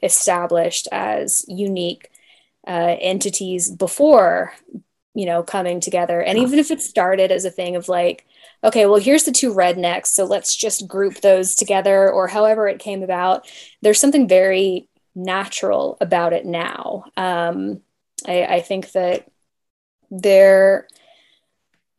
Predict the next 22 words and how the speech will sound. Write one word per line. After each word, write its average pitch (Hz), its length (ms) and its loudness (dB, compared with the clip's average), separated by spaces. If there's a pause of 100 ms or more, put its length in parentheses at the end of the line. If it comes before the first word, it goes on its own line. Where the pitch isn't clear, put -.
(180)
relationship 196 720 0
is 185 220 -4
not 190 380 -2
an 185 120 -4
unhealthy 208 600 2
one. 180 380 -2
I, 202 280 0
I 185 40 0
think 196 200 -4
it's 190 120 -8
one 196 100 -6
of 185 40 -14
the 185 60 -2
few 185 680 -2
healthy 269 440 2
ones 180 480 -2
that 180 300 -2
we, 180 500 -8
we 180 140 -10
get 180 220 -2
to 185 100 -4
see. 175 420 -2